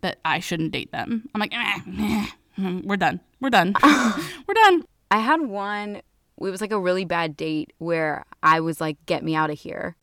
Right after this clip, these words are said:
Speaker 2: It was so bad, and I literally didn't know what to do, and so I texted my friend while he was in the bathroom and was like, "Call me and tell me you have an emergency right now."
Speaker 1: <laughs>
Speaker 2: And she did it.
Speaker 1: Oh
Speaker 2: And
Speaker 1: my
Speaker 2: she was
Speaker 1: gosh.
Speaker 2: like, and she's an actress, so she called me, like, crying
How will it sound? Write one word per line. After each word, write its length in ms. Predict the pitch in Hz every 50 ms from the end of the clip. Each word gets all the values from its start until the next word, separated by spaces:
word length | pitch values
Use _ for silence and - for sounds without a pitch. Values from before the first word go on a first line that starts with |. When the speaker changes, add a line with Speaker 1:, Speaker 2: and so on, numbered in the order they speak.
| _ _
Speaker 2:
It 80 | - 202
was 160 | 190 196 185
so 180 | - - 202 185
bad, 180 | 190 165 165
and 120 | 160 165 170
I 60 | 170
literally 340 | 170 170 175 175 175 185 180
didn't 180 | 185 190 185
know 80 | 170 170
what 100 | 160 156
to 60 | - 156
do, 260 | 151 170 170 165 160 - -
and 160 | 156 160 165
so 240 | - - - 180 160
I 120 | 156 156 156
texted 300 | - - 180 165 - -
my 100 | 190 175
friend 300 | - - 165 160 165 160
while 120 | 156 151
he 140 | 156 160 170
was 80 | 156 151
in 80 | 160
the 60 | 156 143
bathroom 360 | 156 139 131 143 160 156 156
and 80 | 151
was 120 | 151 147 156
like, 180 | 151 151 -
"Call 260 | - - - 180 175 185
me 160 | 196 202 214
and 100 | 208 180
tell 140 | - 185 170
me 140 | 175 175
you 80 | 175 175
have 100 | 180 165
an 60 | 165
emergency 520 | 165 165 160 160 147 156 156 - - 165 156
right 300 | 143 147 151 147 - -
now." 300 | - - - - 147 -
Speaker 1:
<laughs> 60 | 214 185 - - - 262 - - 254 - - 285 - - 339 - - _ _ -
Speaker 2:
And 180 | 185 190 175
she 180 | - - 202 185
did 300 | 156 139 - 180 185 180
it. 240 | 180 160 151 - - _ _ _ _
Speaker 1:
Oh 40 | -
Speaker 2:
And 80 | 190 190
Speaker 1:
my 60 | 180
Speaker 2:
she 80 | 196 196
was 200 | 190 196 196 185
Speaker 1:
gosh. 20 |
Speaker 2:
like, 240 | 190 165 160 - -
and 160 | - 226 226
she's 200 | - - 233 196
an 60 | 214 190
actress, 320 | 190 214 208 - 190 165
so 120 | - 180
she 160 | 165 - 185 156
called 280 | - 190 185 196 196
me, 120 | 208 202 175
like, 180 | 156 147 151
crying 680 | - - - 180 170 185 175 151 135 139 143 185 190 -